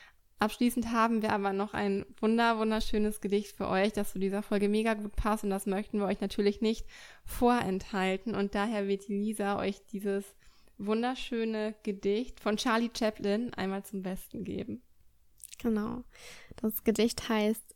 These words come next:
Speaker 2: „Als ich mich selbst zu lieben begann.“ Als ich mich selbst zu lieben begann, habe ich verstanden, dass ich immer und bei jeder Gelegenheit zur richtigen Zeit am richtigen Ort bin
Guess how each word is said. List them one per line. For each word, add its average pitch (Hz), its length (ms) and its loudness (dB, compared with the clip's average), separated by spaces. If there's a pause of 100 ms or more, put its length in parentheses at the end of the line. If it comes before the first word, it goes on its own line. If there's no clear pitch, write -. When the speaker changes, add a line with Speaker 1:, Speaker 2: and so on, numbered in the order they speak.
(180)
Speaker 2:
„Als 226 240 6
ich 226 180 0
mich 214 220 2
selbst 202 520 2
zu - 100 6
lieben 226 320 8
begann.“ 196 420 0 (2000)
Als 254 240 6
ich 302 100 4
mich 240 180 6
selbst 226 380 6
zu - 100 6
lieben 214 280 6
begann, 254 480 2 (680)
habe 247 180 8
ich 233 100 4
verstanden, 226 760 2 (680)
dass 214 200 4
ich - 220 2
immer 311 400 8
und 226 140 4
bei 220 100 4
jeder 226 340 8
Gelegenheit 220 800 6 (200)
zur - 200 2
richtigen 220 460 2
Zeit 208 500 2 (180)
am 202 120 2
richtigen 208 460 2
Ort - 380 0
bin 247 280 6